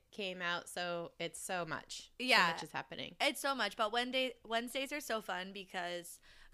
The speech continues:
Speaker 2: we get to see, like, things people thought were funny or,
Speaker 1: Uh-huh.
Speaker 2: or, like, <laughs> uh, I like
Speaker 1: <laughs>
Speaker 2: today that, um, someone posted something which spawned someone to think of something else, which was, "Are you a sit down or stand up wiper?"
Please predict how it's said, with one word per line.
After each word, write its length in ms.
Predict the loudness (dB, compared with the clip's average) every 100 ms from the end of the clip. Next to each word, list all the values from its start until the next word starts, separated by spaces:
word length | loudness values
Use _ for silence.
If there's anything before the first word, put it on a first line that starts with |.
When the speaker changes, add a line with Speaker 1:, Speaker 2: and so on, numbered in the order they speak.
| -12 -8
Speaker 2:
we 140 | -4
get 240 | -4 -4
to 380 | -4 -4 -4 -6 -10
see, 400 | -16 -12 -6 -6
like, 320 | -2 -2 -4 -10 -20 -20 -12 -4
things 260 | -4 -4 -12
people 300 | -12 -8 -4
thought 240 | -4 -4
were 80 | -6
funny 600 | -6 -8 -8 -10 -10 -14 -18 -20 -6
or, 340 | -2 0 0 0
Speaker 1:
Uh-huh. 360 | 0 0 2 4
Speaker 2:
or, 120 | 4 4
like, 360 | 6 4 0 -4
<laughs> 60 |
uh, 120 | -2 2
I 200 | 2 4
like 320 | 6 4 4
Speaker 1:
<laughs> 100 | 2
Speaker 2:
today 320 | 4 6 4
that, 360 | 4 4 4 2 -4 -16 -16 -4 2
um, 300 | 2 2 -4
someone 480 | -2 0 2 0 -2
posted 420 | 0 0 -2 -4
something 380 | -4 -2 -4 -2
which 180 | -4 -4
spawned 520 | -2 0 2 0 -4
someone 520 | -8 -4 -4 -4 -6 -4
to 240 | -6 -6 -8 -6
think 200 | -4 -4
of 120 | -6
something 340 | -6 -6 -6
else, 420 | -2 0 0 -2 -8
which 160 | -10 -2
was, 360 | -2 -2 -6 -16 -6
"Are 100 | 0
you 200 | 0 0
a 80 | -4
sit 280 | -2 -4 0
down 240 | 2 2
or 60 | -2
stand 400 | -6 -4 -2 -2
up 180 | -4 -2
wiper?" 440 | -4 0 0 4